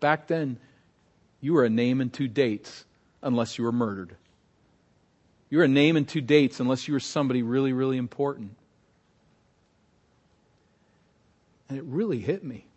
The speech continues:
I'm just gonna be a name and two dates. We're gonna just be a name and two dates. It's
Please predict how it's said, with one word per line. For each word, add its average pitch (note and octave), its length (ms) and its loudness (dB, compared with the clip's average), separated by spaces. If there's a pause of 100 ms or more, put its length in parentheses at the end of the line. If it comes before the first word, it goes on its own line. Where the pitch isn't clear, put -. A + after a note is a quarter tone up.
(1600)
I'm E3 180 0
just F#3 220 -4
gonna C#3 180 -2
be A#2+ 160 -4
a A#2 40 -4
name A#2+ 300 -4
and A2 100 -8
two B2 160 -8
dates. C3+ 480 -6 (1900)
We're E3 180 4
gonna G#3 200 -2
just C#3+ 260 -6
be D3+ 120 0
a B2+ 40 0
name A#2 380 -2
and C#3+ 140 -8
two F3 180 -10
dates. D3+ 580 -14 (1300)
It's C3+ 160 -10